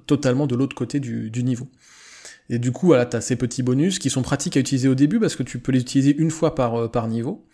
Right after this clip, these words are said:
Et du coup, un chapitre, en, entre guillemets, ou un niveau, c'est composé de quatre salles. Et c'est ce qui permet de te faire, en gros, une partie. Ça va durer, euh, à peu près, euh, vingt minutes, quoi.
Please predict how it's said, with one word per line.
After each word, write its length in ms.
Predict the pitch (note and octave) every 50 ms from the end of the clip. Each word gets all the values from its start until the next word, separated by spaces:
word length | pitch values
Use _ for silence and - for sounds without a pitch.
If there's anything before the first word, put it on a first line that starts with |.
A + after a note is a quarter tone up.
| _ - - - - - - - - - - _ _ -
Et 120 | C#3+ D3
du 140 | C#3+ C#3 D3 C#3+
coup, 300 | - - A3 A#3+ B3 B3
un 120 | D3+ C3+ C3+
chapitre, 600 | B2+ - - C3 A#2+ - - A#3+ A#3+ - - -
en, 140 | - B2 A#2+
entre 320 | A2+ A#2+ B2+ A#2 - - B2
guillemets, 240 | A2+ A#2+ B2 D3+ F#3+
ou 160 | F#3 C3+ B2
un 60 | A#2+
niveau, 420 | A#2+ B2 B2 A#2 A#2 C3 D#3+ - - - - - - - - _
c'est 160 | - - C3
composé 520 | B2 - C3+ A#2+ - C3+ B2+ A#2+ C3 D#3 D#3+
de 140 | D3 A#2+ A#2
quatre 460 | A2 - - - F3+ E3 - - C3+
salles. 340 | B2 - - A2+ - F3+ F#3+ - _ _ _ _ _ _ _ - _ _ -
Et 60 | C3
c'est 200 | A#2+ - - B2+
ce 100 | A#2 -
qui 140 | - - A#2
permet 300 | - B2+ A#2 B2 C#3 D3+
de 160 | C#3 C3 B2
te 200 | A#2 - - B2
faire, 240 | G#2+ - - C3+ C#3
en 160 | C3+ A#2+ A#2
gros, 280 | A#2 A#2 A#2 C3 C#3 C#3+
une 160 | D3+ C#3 C#3 B2+
partie. 460 | C#3 D3 - - - - A#2 B2+ - -
Ça 140 | - - G#2+
va 120 | A2+ A2
durer, 440 | A2+ A#2+ A2 G#2 A2+ A#2 B2 C3 B2+
euh, 180 | A#2 A2 A2 A2+
à 60 | A2+
peu 100 | - -
près, 240 | A2+ - - B2 B2
euh, 100 | B2 A#2
vingt 140 | A#2 A2+ A#2
minutes, 360 | A#2+ B2+ B2+ A#2+ A2+ A#2+ B2
quoi. 200 | - - D3+ C#3